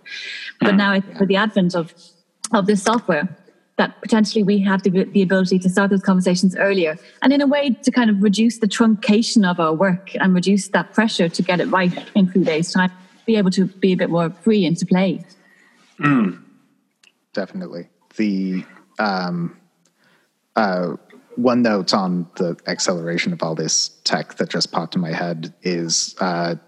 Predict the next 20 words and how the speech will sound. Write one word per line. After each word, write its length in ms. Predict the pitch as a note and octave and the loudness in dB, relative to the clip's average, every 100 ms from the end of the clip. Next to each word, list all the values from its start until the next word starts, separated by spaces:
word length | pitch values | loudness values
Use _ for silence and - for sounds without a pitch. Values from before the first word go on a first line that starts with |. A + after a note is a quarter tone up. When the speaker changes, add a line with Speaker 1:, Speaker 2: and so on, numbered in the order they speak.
| _ | _
Speaker 3:
you 100 | G#2 | -2
know, 140 | F2+ F2 | -2 -2
outside 420 | F#2 F2+ B2 A2 | -2 0 0 2
of 240 | G2+ F2 - | 0 -2 -2
the 400 | F#2+ E2+ E2 - _ _ _ - | 0 0 -4 -8 _ _ _ -2
basics, 560 | G2 F#2 - E2 - | 0 0 -4 -6 -6
like 240 | D#2+ D2+ - | -6 -8 -4
what's 180 | F#2 - | -4 -2
a 60 | |
dimmer, 300 | F#2 E2+ D#3+ | -2 -4 -6
what's 220 | E2 - | -6 -4
a 40 | D#3 | -6
lamp, 340 | D#3 D#3+ D3+ - | -6 -6 -10 -10
what, 160 | F3 D#3+ _ E3 E3 | -10 -10 _ -16 -14
you 140 | - F3+ | -6 -6
know, 120 | D3+ - - F3+ - - - | -6 -12 -8 -8 -8 -16 -8
electricity 800 | F2+ - - F2+ - E2+ E2 - - - | -8 -4 -4 -2 -2 -2 -4 -6 -12 -8
makes 400 | G2 F2+ D#2+ - | -4 -4 -4 -8
things 340 | - F#2 D#2 D#2 | -4 -4 -4 -8
bright 540 | - - D#3 - - | -8 -8 -6 -4 -6